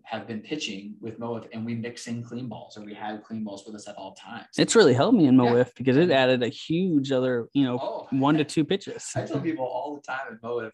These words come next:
Speaker 1: that I would not be a good pitcher without the clean ball, because
Speaker 2: Yeah.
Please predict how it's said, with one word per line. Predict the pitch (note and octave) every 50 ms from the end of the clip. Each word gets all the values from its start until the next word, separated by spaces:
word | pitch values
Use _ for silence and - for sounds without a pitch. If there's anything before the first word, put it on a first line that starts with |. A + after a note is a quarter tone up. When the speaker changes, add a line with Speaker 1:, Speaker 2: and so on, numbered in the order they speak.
| _ -
Speaker 1:
that | - - -
I | A#2 C#3
would | D3 C#3+ -
not | A2+ A2+ A#2 A#2 - -
be | A#2 A2+
a | G#2+ G#2+
good | - G#2+ G#2+ -
pitcher | _ A2+ G#2+ - G#2+ G#2 G#2
without | G#2+ G#2 - _ - G#2+ G#2+ G#2 -
the | G#2+
clean | - _ A2+ B2 D#3 D#3
ball, | - F#2 F2+ F#2+ G2+ G#2
because | A2 G#2+ - -
Speaker 2:
Yeah. | - - - -